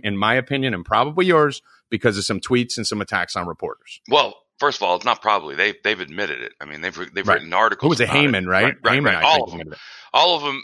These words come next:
Speaker 2: They, they have, well, and that, and that's what they do now. The media has managed to go from reporting the news to being the news. Um, you know, because you talk about
Speaker 1: Mm-hmm.
Speaker 2: this story, and the story revolves around the media. Um, but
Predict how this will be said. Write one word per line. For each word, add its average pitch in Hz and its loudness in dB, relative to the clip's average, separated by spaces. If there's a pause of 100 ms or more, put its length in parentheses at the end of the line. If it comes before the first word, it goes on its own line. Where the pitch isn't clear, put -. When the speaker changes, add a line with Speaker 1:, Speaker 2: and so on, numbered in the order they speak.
Speaker 2:
They, 139 2 (100)
they 139 2
have, 139 2 (200)
well, 139 4
and 143 2
that, 139 2
and 131 0
that's 123 -2
what 107 -18
they 98 -4
do 95 -6
now. 71 -8
The 76 -10
media 87 0
has 87 -2
managed 90 0
to 82 -4 (640)
go 104 4
from 101 -4
reporting 110 0
the 95 2
news 90 -2
to 95 -2
being 95 -2
the 82 -8
news. 65 -8 (240)
Um, 71 -6
you 92 -8
know, 73 -8
because 90 -10
you 87 -10
talk 107 0
about 95 -2
Speaker 1:
Mm-hmm. 110 -10
Speaker 2:
this 90 -6
story, 117 0
and 90 -6
the 90 -8 (120)
story 107 -2
revolves 90 -2
around 101 0
the 98 -12
media. 107 -6 (720)
Um, 90 -2 (600)
but 160 4